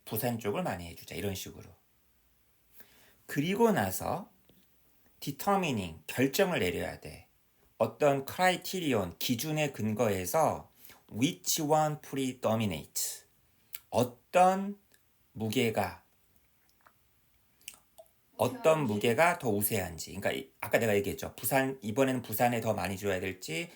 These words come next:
Speaker 1: 강원도를 더 챙겨줘야 될지, 뭐 이런 식으로.
Speaker 2: 네.
Speaker 1: 그러니까 이게 지금, 지금 이, 지금 읽었던 이 문장이 클리어컷하지 않다라는 얘기에 대한 부연 설명인 거죠.
Speaker 2: 음.
Speaker 1: 그리고 나서 이게 클리어컷하지 않다 보니 그 결과가 바로 무엇이다?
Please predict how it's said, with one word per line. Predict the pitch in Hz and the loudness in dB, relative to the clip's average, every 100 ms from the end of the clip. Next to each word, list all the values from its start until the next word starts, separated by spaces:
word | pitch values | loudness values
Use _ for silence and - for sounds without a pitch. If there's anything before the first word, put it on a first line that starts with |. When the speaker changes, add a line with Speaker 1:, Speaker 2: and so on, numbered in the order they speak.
| - | -18
Speaker 1:
강원도를 | - 98 110 110 104 104 | -8 -2 0 2 0 0
더 | 101 85 | -4 -8
챙겨줘야 | - 156 147 131 104 | -8 -4 -4 -2 -4
될지, | 101 - - | -6 -10 -8
뭐 | 85 | -6
이런 | 92 | -6
식으로. | 92 - - - - _ _ _ _ _ _ _ _ _ _ _ - | -8 -10 -16 -18 -20 _ _ _ _ _ _ _ _ _ _ _ -18
Speaker 2:
네. | 208 - _ | -16 -18 _
Speaker 1:
그러니까 | - 147 | -2 -2
이게 | 165 | 0
지금, | - 170 - | -2 -2 0
지금 | - - | -2 -2
이, | 160 170 | -6 0
지금 | - 180 156 | 2 4 4
읽었던 | 131 180 180 156 | 4 2 2 0
이 | 147 | 0
문장이 | 117 120 131 147 | 2 2 2 0
클리어컷하지 | - 254 254 247 196 165 - | -2 2 4 2 -2 -4 -2
않다라는 | 87 80 120 110 107 92 | -4 -4 -2 0 -2 -4
얘기에 | 87 95 92 | -8 -6 -4
대한 | 98 160 214 - _ _ | -2 -4 -6 -14 _ _
부연 | - 131 | 2 2
설명인 | 127 101 87 80 | 4 -2 -2 -8
거죠. | 78 73 - - _ _ _ _ _ _ _ _ _ _ _ 214 | -12 -16 -18 -20 _ _ _ _ _ _ _ _ _ _ _ _
Speaker 2:
음. | 214 208 208 _ _ - - - - _ | -20 _ _ _ _ -20 -20 -20 -20 _
Speaker 1:
그리고 | - 196 226 240 | 0 4 4 6
나서 | 214 202 | 4 4
이게 | 190 156 151 | 2 -2 -4
클리어컷하지 | - 226 220 - 202 202 156 | 0 2 2 0 -4 -2 0
않다 | 95 117 165 | 0 0 0
보니 | 139 147 214 | 2 2 0
그 | - | -2
결과가 | - 104 110 113 131 156 | -2 0 2 2 2 -2
바로 | 98 117 | 0 -2
무엇이다? | 95 95 95 - 139 196 | -2 -4 -4 -4 -4 -4